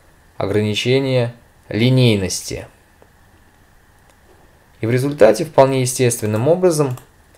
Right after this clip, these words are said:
была получена одна латентная переменная с достаточно высоким процентом объяснённой вариации — шестьдесят семь процентов примерно.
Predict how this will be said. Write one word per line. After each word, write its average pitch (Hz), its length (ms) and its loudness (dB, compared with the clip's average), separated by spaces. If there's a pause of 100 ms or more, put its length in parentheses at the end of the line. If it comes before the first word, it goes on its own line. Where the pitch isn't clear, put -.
(120)
была 127 240 4
получена 156 720 2 (360)
одна 143 480 4
латентная 120 560 0
переменная 107 800 -2 (600)
с 98 80 -8
достаточно 160 760 0 (500)
высоким 156 720 0 (840)
процентом 151 640 0
объяснённой 123 540 -2
вариации — 104 680 2 (220)
шестьдесят 104 720 0 (260)
семь 135 540 -2
процентов 104 560 0
примерно. 85 580 -8